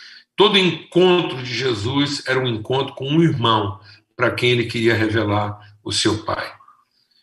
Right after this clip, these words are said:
É isso que a igreja precisa resgatar. Outro dia eu dei um testemunho aqui e fiquei muito alegre, assim, eu vou concluir falando sobre isso.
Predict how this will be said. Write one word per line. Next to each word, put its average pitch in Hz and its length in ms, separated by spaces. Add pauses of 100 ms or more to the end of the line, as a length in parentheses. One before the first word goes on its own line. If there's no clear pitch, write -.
(160)
É 127 100
isso 202 380
que 165 80
a 139 40
igreja 127 340
precisa 110 340
resgatar. 110 720 (520)
Outro 120 220
dia 165 140
eu 160 80
dei 151 80
um 151 160
testemunho 131 600
aqui 160 540 (360)
e 123 400
fiquei 151 440
muito 226 260
alegre, 135 460
assim, 139 400
eu 127 100
vou 120 160
concluir 131 440
falando 131 340
sobre 120 340
isso. 101 220